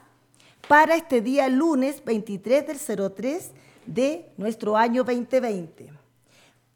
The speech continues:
¿Qué hay dentro y fuera? Un concepto muy importante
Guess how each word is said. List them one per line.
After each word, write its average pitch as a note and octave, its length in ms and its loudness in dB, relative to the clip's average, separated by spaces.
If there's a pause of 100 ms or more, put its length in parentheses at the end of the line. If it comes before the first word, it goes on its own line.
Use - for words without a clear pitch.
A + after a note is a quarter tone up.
(420)
¿Qué F#4 200 4
hay F4+ 240 4 (100)
dentro F4 800 -2 (200)
y G#3 100 -2
fuera? G#3+ 640 0 (180)
Un A3 120 -2
concepto F3+ 640 -8
muy E3+ 180 -8
importante D#4+ 840 -6